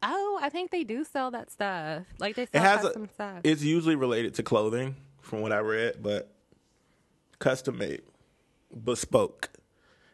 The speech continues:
Speaker 2: It's an adjective. Um,
Speaker 1: If I keep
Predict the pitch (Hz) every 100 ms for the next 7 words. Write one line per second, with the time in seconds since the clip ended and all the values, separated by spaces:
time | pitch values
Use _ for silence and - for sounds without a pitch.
0 | - 104 - 131 131 104 104 107 107 -
1 | - _ _ _ _ _ _ _ 143 147
2 | 160 165 175 180 180 185 170 - _ _
3 | _ _ _ _ _ _ _ _ _ _
4 | 185 226 339 - 240 269 - - 240 233
5 | -